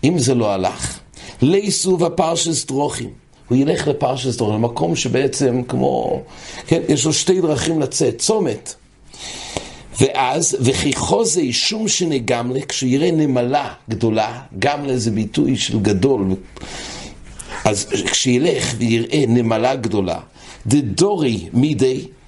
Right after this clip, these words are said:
שהנמלה הזאת סוחבת על הגב שלה משהו, הוא יראה נמלה עוברת שם בפרשת דרכים. לישקלי, הוא ייקח את הנמלה, ולישדי בגובסה דנחושה, הוא ישים את הנמלה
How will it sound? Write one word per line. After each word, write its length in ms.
שהנמלה 600
הזאת 280
סוחבת 600
על 100
הגב 300
שלה 260
משהו, 400
הוא 80
יראה 160
נמלה 400
עוברת 500
שם 240
בפרשת 580
דרכים. 300
לישקלי, 920
הוא 80
ייקח 420
את 140
הנמלה, 680
ולישדי 800
בגובסה 840
דנחושה, 680
הוא 120
ישים 400
את 140
הנמלה 720